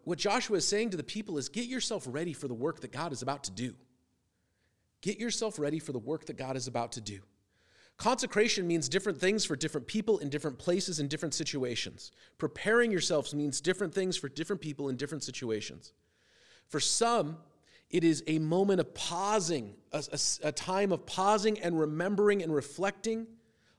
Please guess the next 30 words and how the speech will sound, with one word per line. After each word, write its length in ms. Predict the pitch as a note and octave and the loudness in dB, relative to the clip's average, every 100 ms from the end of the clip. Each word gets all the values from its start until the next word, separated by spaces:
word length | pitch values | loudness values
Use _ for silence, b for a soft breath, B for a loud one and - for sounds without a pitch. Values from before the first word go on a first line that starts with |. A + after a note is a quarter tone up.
| b | b
all 220 | E3+ G3 | 6 6
that 140 | F#3 | 4
God 220 | C#3 E3 D#3+ | 2 2 2
has 240 | C#3+ A#2+ | -2 -4
done, 460 | A2+ D#3+ F3 A3 B3+ - B B | -2 0 2 -2 -6 -18 B B
and 160 | D#3 C#3+ | -4 -2
we 120 | D#3+ | -2
can 240 | D#3+ C#3+ | -2 -2
look 280 | B2+ F3 G#3+ | 2 2 2
and 80 | F3+ | 0
we 80 | D#3 | -2
can 120 | C#3+ | -4
say, 180 | - D3+ | -4 -4
"This 240 | C#3 - | -2 -4
is 100 | D#3+ | -4
where 140 | B2 A#2 | -6 -2
God 220 | D3+ C#3+ | -2 -2
has 100 | A2+ | -2
brought 280 | D#3+ E3+ F#3 | -4 -2 -2
us," 200 | F3+ - | -4 -6
and 120 | C#3 | -6
we 100 | C3 | -6
thank 400 | B2+ - F3+ D#3+ | -6 -4 -4 -4
Jesus 440 | A#2 C#3+ F3 F#3 F3+ | -6 -6 -4 -2 -2
for 140 | - | -2
the 80 | C3+ | -4
work 240 | C#3+ F#3 | -2 -4
he 140 | - C3+ | -6 -8
has 200 | C3 A2+ | -8 -10
done, 420 | A2+ E3 G3+ | -4 -2 -2